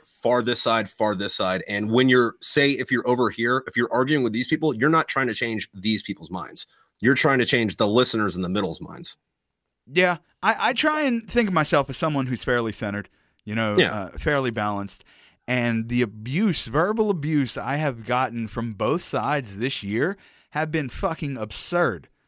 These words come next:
Speaker 2: Like,
Speaker 1: I got called a hippie and a Nazi in the same fucking hour. Dude, I'm doing something right. <laughs>
Speaker 2: bro, I was called, uh, alt-right and a libtard in the same day.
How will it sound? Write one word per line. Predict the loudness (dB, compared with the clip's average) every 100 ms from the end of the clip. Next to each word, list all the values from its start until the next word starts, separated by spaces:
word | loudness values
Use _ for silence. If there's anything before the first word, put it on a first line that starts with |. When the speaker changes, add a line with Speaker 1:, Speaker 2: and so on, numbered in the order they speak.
| _ _ _ -2
Speaker 2:
Like, | 2
Speaker 1:
I | 4
got | 4
called | 4 4
a | 4 4
hippie | 4 6 2
and | 4 4
a |
Nazi | 4 4 4 2 -2 -4 -4
in | -4
the |
same | -2 0 2 2 0
fucking | -2 -2 -2 -2
hour. | 0 0
Dude, | 4 4
I'm | 6 6
doing | 4
something | 4 2 2 0
right. | 2 2 0 -8
<laughs> | -6
Speaker 2:
bro, | -2 0 0
I | 0 0
was | 0 -4
called, | 0 0 2
uh, | 2 0 0 -4 _
alt-right | 0 0 2 4 4 0
and | -4
a |
libtard | -2 -2 -2 -2 -2 -4
in | -8
the |
same | -8 -8 -6
day. | -10 -12